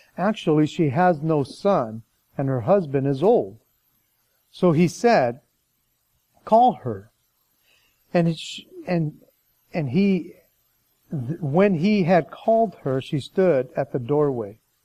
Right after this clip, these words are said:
And he said, "About this time next year, you shall embrace a son." And she said, "No, my lord, O man of God, do not lie to your maidservant."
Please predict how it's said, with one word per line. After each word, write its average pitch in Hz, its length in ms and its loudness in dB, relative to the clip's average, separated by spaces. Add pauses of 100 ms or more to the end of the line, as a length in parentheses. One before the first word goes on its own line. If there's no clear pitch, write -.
(760)
And 139 100 -2
he 131 100 -2
said, 127 480 -2 (520)
"About 165 380 0
this 226 180 -4
time 135 560 -4 (640)
next 147 420 -6
year, 123 360 -4 (440)
you 156 120 0
shall 165 260 -2
embrace 131 440 -4
a 135 80 -4
son." 120 520 -6 (300)
And 131 100 -18
she 143 160 -12
said, 135 520 -4 (580)
"No, 156 260 0
my 120 200 -4
lord, 104 420 -12 (160)
O 139 120 -8
man 117 260 -4
of 104 160 -10
God, 127 380 -6 (180)
do 151 100 -4
not 165 260 -2
lie 151 340 2 (100)
to 143 100 -6
your 135 160 -2
maidservant." 135 920 -6